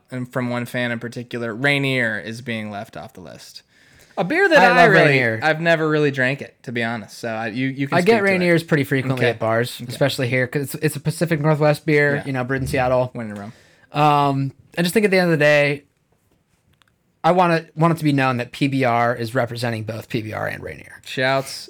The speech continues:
Speaker 1: Uh, we're gonna represent you well, Rainier, with our, with our P B R.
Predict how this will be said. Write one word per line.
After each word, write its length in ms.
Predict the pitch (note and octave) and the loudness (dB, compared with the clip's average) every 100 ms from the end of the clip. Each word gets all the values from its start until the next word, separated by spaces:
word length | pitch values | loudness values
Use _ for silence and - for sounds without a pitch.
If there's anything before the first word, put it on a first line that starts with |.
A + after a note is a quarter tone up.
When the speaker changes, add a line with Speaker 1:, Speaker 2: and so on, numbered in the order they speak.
| - | -10
Speaker 1:
Uh, 540 | A#2+ A2+ A2+ G#2+ G2+ - _ D3 | -6 -4 -4 -6 -8 -14 _ -6
we're 180 | C#3 | -2
gonna 180 | C#3 C3+ | 0 0
represent 460 | B2+ C3 B2+ B2+ A2+ | -2 -4 -4 -6 -4
you 140 | A#2+ | -6
well, 180 | A2+ A2+ | -4 -4
Rainier, 360 | A2+ G#2+ G#2+ F#2+ | -4 -6 -8 -10
with 160 | F#2 | -12
our, 180 | A#1 C#2+ | -12 -12
with 160 | - A2+ | -12 -12
our 100 | G#2+ | -12
P 180 | A2+ F#2+ | -14 -16
B 140 | - | -16
R. 180 | - | -20